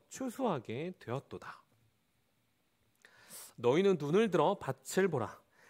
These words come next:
희어져 추수하게 되었도다. 어, 예수님께서 하신 이 말씀의 의미가 뭐냐? 말 그대로 추수하기만 하면 된다라는 것입니다.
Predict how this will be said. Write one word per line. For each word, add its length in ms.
희어져 640
추수하게 920
되었도다. 680
어, 240
예수님께서 560
하신 260
이 100
말씀의 460
의미가 320
뭐냐? 360
말 280
그대로 600
추수하기만 760
하면 320
된다라는 560
것입니다. 540